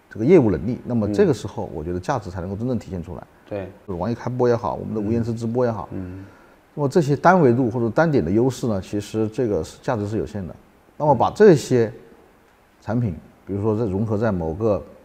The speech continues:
Speaker 1: 刚才说的云栖大会也好，
Speaker 2: 嗯。
Speaker 1: 我们的这个空中宣讲也好，
Speaker 2: 嗯。
Speaker 1: 啊，我们的营销大会也好，其实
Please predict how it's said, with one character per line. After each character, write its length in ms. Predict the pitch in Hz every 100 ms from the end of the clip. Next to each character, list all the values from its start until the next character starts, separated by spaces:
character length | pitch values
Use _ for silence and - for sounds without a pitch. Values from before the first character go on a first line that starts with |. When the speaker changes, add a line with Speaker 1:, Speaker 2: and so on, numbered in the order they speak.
| _ _
Speaker 1:
刚 160 | - 98
才 60 | 90
说 100 | 95
的 60 |
云 120 | 85
栖 120 | 87 107
大 120 | 113
会 220 | 151 135
也 80 | 101
好， 280 | 98 69 - -
Speaker 2:
嗯。 200 | 95 90 110 - -
Speaker 1:
我 80 |
们 160 | 78 85
的 100 | 95
这 140 | 101
个 320 | 95 87 65 - -
空 160 | - 123
中 120 | 120
宣 160 | 117 127
讲 200 | 113 60 -
也 120 | 85
好， 240 | - -
Speaker 2:
嗯。 220 | 98 92 92 - - _ _
Speaker 1:
啊， 180 | 87 85
我 140 | 78
们 100 | 82
的 80 | 101
营 140 | 95 113
销 160 | 123
大 120 | 147
会 240 | 135 185 151
也 120 | 92
好， 240 | 90 - -
其 160 | -
实 260 | 95 101